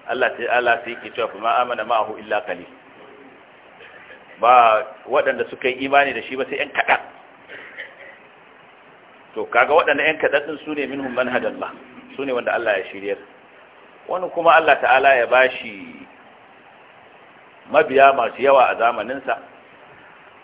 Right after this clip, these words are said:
kaga sun zo da yawa. To wannan Annabi sallallahu alaihi wasallam ya faɗi wannan cikin hadisi Abu Sa'id al-Khudri wanda yana cikin Sahihaini.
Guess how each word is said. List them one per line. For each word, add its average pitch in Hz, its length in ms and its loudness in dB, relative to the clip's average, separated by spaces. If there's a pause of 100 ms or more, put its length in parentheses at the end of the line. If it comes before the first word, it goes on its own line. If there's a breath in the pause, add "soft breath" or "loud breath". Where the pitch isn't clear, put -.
(1000)
kaga 98 320 -4
sun 131 200 -8
zo 135 160 0
da 107 80 -4
yawa. 113 320 2 (140)
To 101 80 -8
wannan 135 260 0
Annabi 147 160 -8
sallallahu 131 280 -2
alaihi - 40 -12
wasallam 131 220 -2
ya 135 160 6
faɗi 117 220 -8
wannan 135 320 -2 (280)
cikin 127 160 -10
hadisi 117 280 -8
Abu 107 200 -8
Sa'id 113 220 -8
al-Khudri 117 440 -8
wanda 104 220 -10
yana 107 160 -6
cikin 113 280 -18
Sahihaini. 123 520 -6